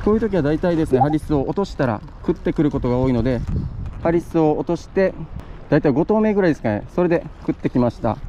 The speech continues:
で、こういう時も、ハリスを落として、二三十分やっても当たらないなら、もうすぐに戻します。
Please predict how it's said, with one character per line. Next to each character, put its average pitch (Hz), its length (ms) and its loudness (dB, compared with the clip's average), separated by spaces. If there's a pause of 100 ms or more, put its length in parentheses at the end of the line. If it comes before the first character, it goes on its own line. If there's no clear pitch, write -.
(260)
で、 175 120 2
こ 214 100 2
う 240 40 4
い - 40 2
う - 20 0
時 233 200 -2
も、 151 340 2 (160)
ハ 196 60 -2
リ 196 80 -2
ス - 120 -6
を 196 40 2
落 196 80 -2
と 202 80 -2
し - 120 -10
て、 151 280 2 (400)
二 170 80 2
三 208 160 4
十 196 80 -2
分 214 160 -2
や 208 80 2
っ - 20 -4
て 170 140 0
も 135 160 2
当 139 60 -2
た 170 100 0
ら 170 100 4
な 165 140 4
い 160 40 4
な 143 120 2
ら、 147 180 0 (220)
も 151 80 0
う 135 40 0
す - 140 -4
ぐ 180 100 4
に 135 120 4 (480)
戻 135 220 4
し 143 100 -2
ま 139 120 4
す。 - 140 -14